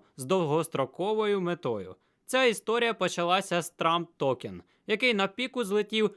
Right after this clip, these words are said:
вище сімдесяти доларів, а зараз торгується дешевше двадцяти баксів. Спочатку все виглядало так, ніби Дональд вирішив зірвати непоганий куш перед вступом на посаду, і йому це вдалося.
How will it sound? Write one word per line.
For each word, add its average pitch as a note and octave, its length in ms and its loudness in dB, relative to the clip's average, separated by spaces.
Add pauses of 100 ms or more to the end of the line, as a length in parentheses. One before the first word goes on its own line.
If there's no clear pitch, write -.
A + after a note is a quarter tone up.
(120)
вище A3+ 440 2
сімдесяти E3+ 720 -2
доларів, C3 500 0 (220)
а A3+ 120 0
зараз B3 300 0
торгується G3+ 680 0 (180)
дешевше G3+ 580 -2
двадцяти D3+ 480 -2
баксів. A2 480 -8 (200)
Спочатку G#3+ 480 -2
все F3+ 220 0
виглядало D3 560 2
так, G3+ 380 0 (260)
ніби B3 280 0
Дональд G#3 400 -2
вирішив F#3+ 440 0
зірвати E3 500 2
непоганий D3+ 580 0
куш F3 420 -4 (220)
перед F3 260 0
вступом G3 480 -4
на E3+ 120 2
посаду, A2 560 -6 (200)
і A#3 140 -2
йому D#3 320 2
це F3+ 160 -2
вдалося. C3+ 500 -4